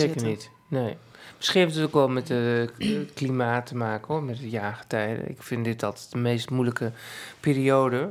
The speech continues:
Speaker 1: om te leven.
Speaker 2: Ja.
Speaker 1: Begint in, eh, oktober vaak, eh, al wel bij mij.
Speaker 2: De donkerte.
Speaker 1: Oh, man. Ja.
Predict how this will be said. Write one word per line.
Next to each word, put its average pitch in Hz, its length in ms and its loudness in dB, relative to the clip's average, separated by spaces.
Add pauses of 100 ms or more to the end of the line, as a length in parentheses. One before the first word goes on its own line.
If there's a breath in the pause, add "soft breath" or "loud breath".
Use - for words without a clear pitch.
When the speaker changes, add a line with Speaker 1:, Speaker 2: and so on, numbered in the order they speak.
(100)
Speaker 1:
om 123 200 0
te 120 120 0
leven. 120 560 2 (260)
Speaker 2:
Ja. 196 220 -2 (800)
Speaker 1:
Begint 120 380 -2
in, 117 220 0
eh, 117 200 2
oktober 127 440 0
vaak, 110 440 -6
eh, 107 260 -4
al 110 220 -4
wel 110 300 -2
bij 127 140 -4
mij. 143 420 -4 (880 loud breath)
Speaker 2:
De 202 120 -2
donkerte. 180 580 -2
Speaker 1:
Oh, 143 420 6
man. 120 420 2 (1000 loud breath)
Ja. 123 320 -2